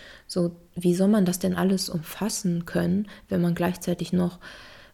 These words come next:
arbeiten geht, Haushalt und sonstige Sachen, die man im Leben noch machen muss? Also das ist ja manchmal dann ziemlich schwer. Und wenn dann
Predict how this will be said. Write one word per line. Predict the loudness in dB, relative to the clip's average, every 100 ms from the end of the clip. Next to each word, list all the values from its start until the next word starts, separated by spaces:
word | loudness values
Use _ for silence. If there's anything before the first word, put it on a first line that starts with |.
| -20 _
arbeiten | 4 6 6 6 4
geht, | 4 2 2 2 4
Haushalt | 4 4 2 4 4 6 4 2 0
und | 4 4 0 -4
sonstige | 2 6 6 4 2 2 4
Sachen, | 2 2 2
die |
man | 2 0
im | 2
Leben | 4 4 4
noch | 4 4
machen | 4 4
muss? | 0 0 -6 -4
Also | -2 0 -2 -4 -12 -20 -18 -20 -12
das | -10 -8
ist | 0
ja | 4
manchmal | 4 2 0
dann | 0 0
ziemlich | 4 6 4 0
schwer. | 2 2 2 0
Und | 0 0 -4 -20 -20 -20 -8
wenn | 2 4
dann | 6 4 2